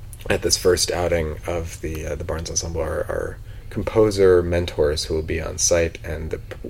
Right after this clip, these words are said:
whose works we will be performing as part of this festival, uh, are, um, distinguished Professor Kaya Chernowin of Harvard University, as well as Eric Webbles, who is one of the founders of the Wet Ink Ensemble in New York and a,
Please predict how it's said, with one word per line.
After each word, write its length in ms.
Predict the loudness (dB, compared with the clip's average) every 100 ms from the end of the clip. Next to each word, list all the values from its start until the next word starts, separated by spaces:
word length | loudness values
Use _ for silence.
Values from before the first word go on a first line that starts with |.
| -4
whose 220 | -2 4
works 260 | 4 6 2
we 60 |
will 80 | 0
be 80 | 0
performing 440 | -4 0 2 2
as 60 | 0
part 160 | -2 -4
of 40 |
this 160 | -2 -2
festival, 540 | 0 0 0 -2 -2 -4 -12 -12 -12 -12 -12 -12 -6
uh, 240 | -2 -2 -2
are, 320 | -2 0 0 -2 -8 -12 -12 -12 -12 -10
um, 220 | -10 -12 -14 -14 -14 -12
distinguished 600 | -8 -6 -2 0 0 -2 -6
Professor 800 | -6 -4 -2 2 4 4 0 -6 -10
Kaya 300 | -4 -4 -4
Chernowin 680 | 0 2 4 2 2 -2 -8 -8
of 260 | -6 -6 0
Harvard 360 | 2 4 2
University, 720 | 0 -2 -2 -4 -6 -8 -8 -10 -14 -14 -4
as 140 | 0 6
well 180 | 8 8
as 220 | 6 4
Eric 240 | 4 6
Webbles, 440 | 4 4 2 0 -4
who 220 | -2 2
is 280 | 2 2 -2
one 100 | -2
of 80 | -2
the 60 |
founders 360 | 0 4 4 2
of 100 | 0
the 80 | 2
Wet 220 | 4 4
Ink 300 | -2 -4 -4
Ensemble 540 | -2 0 0 0 -2
in 80 | -2
New 60 | -2
York 300 | -2 -2 -4
and 100 | -6
a, 200 | -6 -8